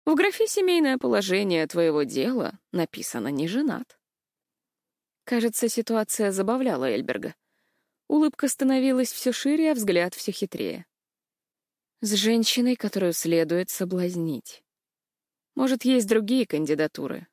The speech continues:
кроме меня?» Улыбка мгновенно пропала. Эльберг сделался серьезным и жестоким. «Кажется, ты не на торгах, и уж тем более не вздумай со мной спорить, однако...» Он снова ехидно улыбнулся.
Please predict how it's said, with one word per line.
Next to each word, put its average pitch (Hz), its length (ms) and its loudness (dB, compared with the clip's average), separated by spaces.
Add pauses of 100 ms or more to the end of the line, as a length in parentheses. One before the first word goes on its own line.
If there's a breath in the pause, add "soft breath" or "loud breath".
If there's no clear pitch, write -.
кроме 143 340 -4
меня?» 139 320 -8 (1200)
Улыбка 285 400 2
мгновенно 254 540 2
пропала. 117 520 -8 (840)
Эльберг 202 440 0
сделался 185 560 2
серьезным 175 720 2 (220)
и 240 120 6
жестоким. - 640 -4 (1040)
«Кажется, 208 540 2
ты 202 280 4
не 190 120 2
на 185 140 2
торгах, 185 560 0 (260)
и 190 120 2
уж 196 140 2
тем 202 200 2
более 208 280 4
не 180 120 4
вздумай 180 360 2
со 175 140 0
мной 180 180 2
спорить, - 520 -2
однако...» 175 800 0 (920)
Он 190 140 -2
снова 175 280 0
ехидно 160 460 0
улыбнулся. 160 600 -4